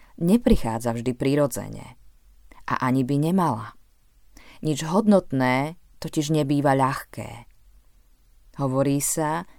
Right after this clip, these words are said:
že politika vytvára zvláštne spojenectvá. No to isté platí aj o kresťanskej viere. Ježiš povedal svojim nasledovníkom: „Choďte teda,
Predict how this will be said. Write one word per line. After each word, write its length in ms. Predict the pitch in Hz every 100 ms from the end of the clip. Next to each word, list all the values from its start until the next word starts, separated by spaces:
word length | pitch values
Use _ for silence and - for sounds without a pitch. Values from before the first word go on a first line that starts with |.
| - - -
že 220 | 151 151
politika 580 | 185 214 233 160 - 143
vytvára 500 | 143 147 156 143 143
zvláštne 480 | 143 147 151 - 147
spojenectvá. 1040 | - - 156 143 110 - - 113 113 117 - - - - - - -
No 160 | 139 131
to 240 | 214 254
isté 640 | 170 - - 131 135 180 - - - -
platí 320 | 156 - 147
aj 160 | 131
o 60 | 123
kresťanskej 600 | 135 127 131 123 - 127 123
viere. 480 | 120 120 117 104 - - - - - - - - - - - 139
Ježiš 560 | 143 139 151 156 170 -
povedal 420 | 143 143 131 131
svojim 320 | - 139 135
nasledovníkom: 1120 | 127 127 151 135 117 110 110 113 - 110 117 123 - - - - -
„Choďte 640 | - 143 143 - 160 170
teda, 400 | 156 156 151 165